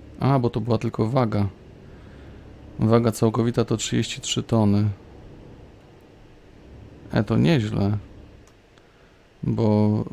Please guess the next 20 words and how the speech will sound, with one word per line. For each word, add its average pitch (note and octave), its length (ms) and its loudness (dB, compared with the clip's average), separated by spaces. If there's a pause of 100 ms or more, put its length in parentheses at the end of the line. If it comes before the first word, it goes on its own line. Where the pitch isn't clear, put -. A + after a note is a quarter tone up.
(120)
naczepa A#2 540 2
jest A2 160 2
dziewiętnaście. A2 760 0
Czy - 120 0
oni A#2 160 8
podają A2 480 4
wagę G#2+ 360 2
całej G#2+ 380 4
naczepy, A#2 420 2
czy C3 240 0
tylko A#2 300 -2
samego G#2+ 360 2
ładunku, G#2+ 420 2
który A2 240 -6
się - 140 -4
znajduje G#2+ 380 2
na G2 160 4
naczepie? G2+ 500 -2
Nie G2 180 0
wiem. G2 280 -2